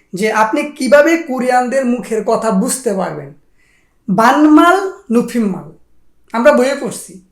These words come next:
বানমান মানে তুই তুই, মানে নিচু ভাষা, আর নুফিমমাল মানে, আহ, উঁচু ভাষা, সমানে ভাষা। দেখেন, ভাষা কিন্তু নিচু হয় না। ওকে, আমরা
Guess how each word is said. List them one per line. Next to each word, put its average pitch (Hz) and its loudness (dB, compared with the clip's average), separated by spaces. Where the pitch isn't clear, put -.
বানমান 233 -2
মানে 294 -4
তুই 302 2
তুই, 330 0
মানে 226 0
নিচু 254 0
ভাষা, 285 4
আর 214 4
নুফিমমাল 262 -2
মানে, 330 -2
আহ, 226 4
উঁচু 269 -2
ভাষা, 175 0
সমানে 254 -2
ভাষা। 175 -10
দেখেন, 214 -6
ভাষা 175 -8
কিন্তু 254 -6
নিচু 220 -6
হয় 139 -12
না। 139 -20
ওকে, 226 -10
আমরা 247 -2